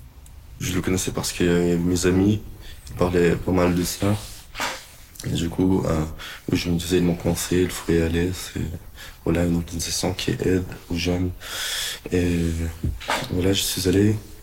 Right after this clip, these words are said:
la première fois, je connaissais la conseillère. Et ici, par exemple,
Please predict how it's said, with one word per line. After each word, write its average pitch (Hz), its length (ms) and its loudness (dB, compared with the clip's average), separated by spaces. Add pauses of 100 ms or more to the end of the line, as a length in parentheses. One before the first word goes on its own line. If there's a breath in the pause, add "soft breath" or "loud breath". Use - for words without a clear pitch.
(360)
la 92 120 2
première 95 280 2
fois, 101 460 4
je - 140 -4
connaissais 87 580 2 (300 loud breath)
la 95 80 2
conseillère. 98 680 4 (760 loud breath)
Et 90 880 2 (540)
ici, 127 640 2 (120)
par 92 100 0
exemple, 113 280 0